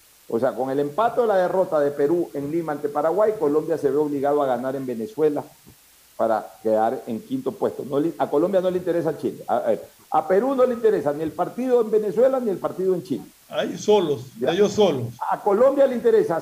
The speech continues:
Speaker 1: solo el partido en Perú y obviamente su propio partido. Y a los chilenos, que todavía tienen posibilidades,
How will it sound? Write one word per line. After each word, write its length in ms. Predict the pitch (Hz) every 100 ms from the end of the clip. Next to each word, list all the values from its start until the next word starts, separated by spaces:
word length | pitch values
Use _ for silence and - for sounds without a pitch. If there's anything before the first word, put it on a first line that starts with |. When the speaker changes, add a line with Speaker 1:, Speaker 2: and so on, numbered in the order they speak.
| -
Speaker 1:
solo 260 | 233 269 269
el 100 | 262
partido 440 | 208 196 247 262
en 100 | 240
Perú 440 | 214 214 294 247 - - - _ _ _ _
y 100 | 135
obviamente 420 | 156 175 170 180 151
su 120 | 165
propio 280 | 160 160 160
partido. 400 | 131 - 107 78 - _ _ _ _
Y 100 | 170
a 80 | 202
los 220 | 208 175
chilenos, 500 | - 220 302 240 214
que 100 | 180
todavía 340 | - 151 202 453
tienen 220 | 277 277
posibilidades, 760 | 254 202 214 202 226 175 147